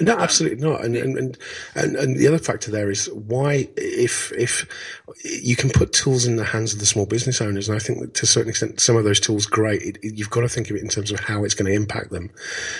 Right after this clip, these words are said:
Speaker 1: Um, but equally, they, they're also wanting help and they're wanting advice. Um,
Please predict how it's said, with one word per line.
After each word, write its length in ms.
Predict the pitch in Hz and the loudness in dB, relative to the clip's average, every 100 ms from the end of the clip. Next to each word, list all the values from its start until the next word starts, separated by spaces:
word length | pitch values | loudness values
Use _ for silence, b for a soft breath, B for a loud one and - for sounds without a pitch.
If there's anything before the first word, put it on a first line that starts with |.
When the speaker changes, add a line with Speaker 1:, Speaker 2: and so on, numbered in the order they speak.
| B B - | B B 0
Speaker 1:
Um, 320 | 104 110 - - | 2 2 0 0
but 140 | 117 | 4
equally, 560 | 147 - 127 107 92 - | 4 6 6 6 2 -4
they, 420 | - - 131 120 | -16 -14 0 0
they're 200 | 107 120 | 4 6
also 340 | 131 131 - 101 | 6 4 2 0
wanting 460 | 101 107 117 104 | -2 -4 -4 -6
help 320 | 92 101 101 98 | -4 -6 -4 -4
and 80 | |
they're 100 | 104 | -2
wanting 440 | 95 107 104 - 95 | 2 2 2 0 -2
advice. 560 | 90 104 - - - - B B B B - | -4 -8 -2 0 0 -4 B B B B -2
Um, 340 | 101 101 107 | 0 2 0